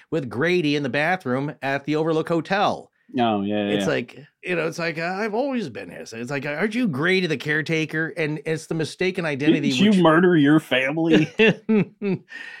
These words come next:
Speaker 1: "You, sir, have always been the caretaker." So
Speaker 2: Yeah.
Speaker 1: that's a, it's just a weird, dreamy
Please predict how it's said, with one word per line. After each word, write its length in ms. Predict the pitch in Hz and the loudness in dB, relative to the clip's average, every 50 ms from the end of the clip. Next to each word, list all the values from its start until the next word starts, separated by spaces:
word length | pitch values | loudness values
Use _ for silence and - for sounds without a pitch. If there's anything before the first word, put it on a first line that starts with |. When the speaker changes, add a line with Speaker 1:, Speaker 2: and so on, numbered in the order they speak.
| - - | -12 -8
Speaker 1:
"You, 220 | - - - 220 | -6 -4 -4 -4
sir, 380 | - - - 120 120 120 156 170 | -4 -4 -4 -2 -2 0 -2 -2
have 220 | 165 190 196 165 | -2 -2 -4 -4
always 560 | 139 196 202 220 240 233 220 180 107 82 82 - | -4 -2 -2 -2 -2 -2 -4 -4 -6 -8 -12 -14
been 300 | _ 87 80 76 80 76 | _ -14 -14 -14 -14 -16
the 100 | 71 - | -18 -14
caretaker." 720 | - 90 90 - - _ - - - - - - - - _ | -14 -14 -14 -14 -18 _ -20 -20 -20 -20 -20 -20 -20 -20 _
So 420 | - - 143 135 139 143 143 - _ | -8 -4 -2 -2 -2 -2 -4 -4 _
Speaker 2:
Yeah. 220 | 135 127 120 123 - | 2 4 4 4 4
Speaker 1:
that's 120 | 120 - | 2 0
a, 140 | 196 160 147 - | -2 -4 -4 -4
it's 140 | - 175 - | -6 -4 -4
just 140 | 262 247 - | -4 -2 -2
a 60 | 254 | -2
weird, 360 | 180 147 165 202 214 196 151 | -2 -2 0 0 -2 -2 -4
dreamy 580 | 110 - 143 175 190 190 196 185 180 170 - | -6 -6 -4 -2 -2 0 0 0 -2 -4 -6